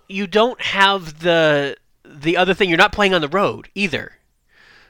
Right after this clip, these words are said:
Like, there's no crowd noise. You're not out in L A or Miami all night and then coming in from the club and you gotta play on the road and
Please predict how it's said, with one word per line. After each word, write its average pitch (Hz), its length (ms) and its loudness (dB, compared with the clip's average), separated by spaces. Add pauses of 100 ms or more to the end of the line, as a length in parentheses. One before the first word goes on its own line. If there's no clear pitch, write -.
(120)
Like, 156 340 4
there's 180 200 4
no 208 140 4
crowd 202 460 2
noise. 131 340 -4
You're 151 120 -6
not 165 240 0
out 165 260 4
in 165 160 -4
L 160 240 2
A 165 240 4
or 135 100 0
Miami 143 520 0
all 135 140 -2
night 120 340 -2
and 127 120 -10
then 127 160 -4
coming 143 300 -8
in 143 240 -2
from 139 160 -14
the 131 80 -12
club 143 400 -2
and 120 80 -10
you 120 80 -14
gotta 127 160 -4
play 139 280 -6
on 131 100 -6
the 127 60 -12
road 131 380 -6
and 104 160 -12